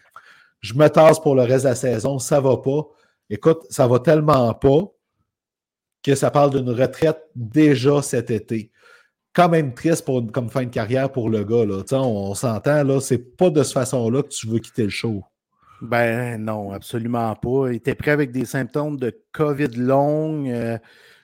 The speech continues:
Speaker 2: puis au syndrome chronique de réponse, euh, je sais pas trop quoi, immunitaire. Euh,
Speaker 1: Ouais.
Speaker 2: bref, euh, c'est pas drôle la façon qu'il souffre. Tu sais, ce gars-là a gagné trois coupes, il a trente-quatre ans. Il a laissé son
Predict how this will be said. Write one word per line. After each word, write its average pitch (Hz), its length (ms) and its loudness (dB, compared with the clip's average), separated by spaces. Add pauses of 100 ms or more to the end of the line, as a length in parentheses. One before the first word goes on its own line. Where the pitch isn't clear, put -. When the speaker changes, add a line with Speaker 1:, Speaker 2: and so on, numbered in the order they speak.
(320)
Speaker 2:
puis - 220 -6
au 117 60 -4
syndrome 160 760 2
chronique 156 720 0
de 143 80 4
réponse, 160 840 -2
euh, 139 240 0
je - 120 -10
sais 147 100 -4
pas 151 140 -2
trop 147 220 -4
quoi, 175 200 2
immunitaire. 156 800 2 (580)
Euh, 113 120 -2
Speaker 1:
Ouais. 110 40 -4
Speaker 2:
bref, 135 440 2 (160)
euh, 120 640 -8
c'est - 260 -2
pas 151 180 4
drôle 175 380 6
la 127 120 0
façon 160 360 -6
qu'il - 140 -20
souffre. 208 400 0 (300)
Tu 196 80 6
sais, 214 40 6
ce 170 60 -4
gars-là 151 320 8
a 190 60 4
gagné 151 320 2
trois 160 400 4
coupes, 160 280 -2
il 127 100 -4
a 117 60 -4
trente-quatre 147 560 -6
ans. 143 160 -2 (520)
Il 127 100 2
a 131 60 8
laissé 139 300 2
son 143 400 0